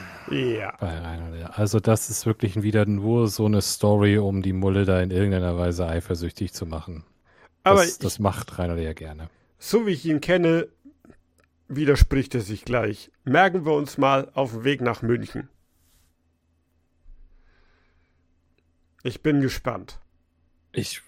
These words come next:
Speaker 2: also, weiß, ich weiß nicht, warum er sich da immer wieder in diese Lügengeschichten reinbringt.
Speaker 1: Ja.
Speaker 2: Also, keine Ahnung. Aber ja, merken wir uns München.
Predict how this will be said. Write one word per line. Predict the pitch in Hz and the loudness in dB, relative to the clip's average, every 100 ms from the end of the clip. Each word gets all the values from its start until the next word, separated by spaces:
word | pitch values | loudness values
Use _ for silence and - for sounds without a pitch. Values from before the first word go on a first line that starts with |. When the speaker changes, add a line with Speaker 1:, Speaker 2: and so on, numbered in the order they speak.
| - | -8
Speaker 2:
also, | 98 95 78 - - _ _ _ | -4 -4 -6 -10 -20 _ _ _
weiß, | - - | -20 -18
ich | - - | -16 -12
weiß | 104 - | -8 -4
nicht, | 107 - | -4 -2
warum | 90 95 101 | -4 -2 -2
er | |
sich | 90 92 | -2 -4
da | - 92 | -4 -4
immer | - 117 107 92 | -4 -2 0 -2
wieder | 92 98 | 0 -2
in | 92 | -2
diese | 92 90 | -4 -6
Lügengeschichten | 92 92 92 85 92 - - - | -6 -6 -8 -8 -8 -6 -8 -8
reinbringt. | 87 85 82 90 85 - - _ _ | -6 -6 -8 -10 -10 -14 -20 _ _
Speaker 1:
Ja. | - 127 117 | -6 -2 -2
Speaker 2:
Also, | 95 87 85 82 82 82 _ _ _ _ _ _ _ _ _ _ - | -2 -4 -6 -8 -12 -14 _ _ _ _ _ _ _ _ _ _ -20
keine | - 92 80 | -16 -16 -16
Ahnung. | 69 - - - _ | -18 -20 -20 -20 _
Aber | 113 135 | 4 6
ja, | 104 80 _ | 6 2 _
merken | 113 110 107 | 0 0 0
wir | 90 | -6
uns | 82 | -8
München. | 82 82 - | -12 -18 -18